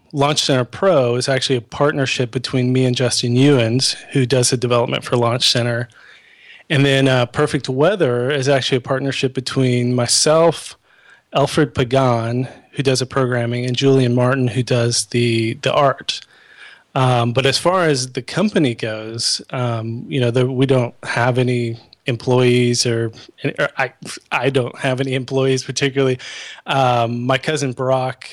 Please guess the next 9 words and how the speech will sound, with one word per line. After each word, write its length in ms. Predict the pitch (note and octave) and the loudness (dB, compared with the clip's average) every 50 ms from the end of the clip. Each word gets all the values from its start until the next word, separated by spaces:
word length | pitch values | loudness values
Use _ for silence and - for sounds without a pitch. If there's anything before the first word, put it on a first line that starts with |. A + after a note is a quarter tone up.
| - - _ _ | -20 -20 _ _
uh, 280 | C3+ B2+ A#2+ A#2 A2+ A#2 | -12 -10 -10 -10 -10 -8
helps 380 | - - C#3 B2+ A#2+ - - C3 | -4 -4 -2 -2 -2 -2 -2 -2
out 360 | B2 B2 B2 B2+ - _ _ | 0 0 -2 -4 -6 _ _
part-time, 720 | - - C#3 B2+ - - - D#3 F3 G3+ G3+ A3 G#3+ G3+ - | -2 -2 -2 -2 -2 -4 -2 -2 0 0 0 -2 -4 -6 -4
so 260 | - - - D3+ C#3 | -4 0 2 2 2
he's 240 | B2 C#3+ D3+ C3+ B2+ | 2 2 0 2 2
really 220 | C#3+ C#3+ C#3 C3 | 4 4 4 4
the 120 | B2+ B2+ B2 | 4 2 2
only 640 | B2+ C3 C3 C3 B2+ B2 B2 A#2+ A#2 A#2 A2+ A2+ | 2 2 2 2 2 2 2 2 0 0 -2 -6